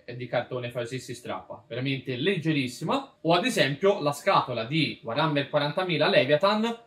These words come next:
talmente dura e spessa che io ce l'ho sotto molti altri giochi, ci potresti dormire sopra. Veramente è pesantissima, cioè è di roccia quella scatola. Qui sono andati veramente al risparmio. Però comunque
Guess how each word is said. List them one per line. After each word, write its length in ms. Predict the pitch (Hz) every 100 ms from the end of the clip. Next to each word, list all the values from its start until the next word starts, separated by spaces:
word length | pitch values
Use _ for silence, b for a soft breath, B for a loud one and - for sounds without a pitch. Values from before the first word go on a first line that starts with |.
| _
talmente 560 | 131 131 208 180 156
dura 220 | 156 180 156
e 40 |
spessa 460 | 156 185 156 - 123
che 100 | 143
io 60 |
ce 100 | 139
l'ho 100 | 127
sotto 360 | - 196 151 147
molti 260 | 156 139
altri 260 | 131 131 -
giochi, 300 | 151 147 156
ci 100 | 156
potresti 440 | 160 131 120 -
dormire 380 | 131 113 117 113
sopra. 500 | - 170 - 101 - _ _ _ _ -
Veramente 460 | 117 143 151 -
è 60 | 113
pesantissima, 920 | 139 135 120 110 190 - - 104 95
cioè 220 | - 120 123
è 120 | 139
di 120 | 156
roccia 440 | 165 214 139 123
quella 180 | 117 117
scatola. 500 | 110 117 117 113 - _ _ _
Qui 320 | 254 262 -
sono 160 | 196
andati 420 | 208 151 120 - 117
veramente 540 | 110 104 98 95 107 -
al 120 | 104
risparmio. 540 | 110 - 95 101 131
Però 400 | - 294 240 -
comunque 640 | - 269 175 123 117 107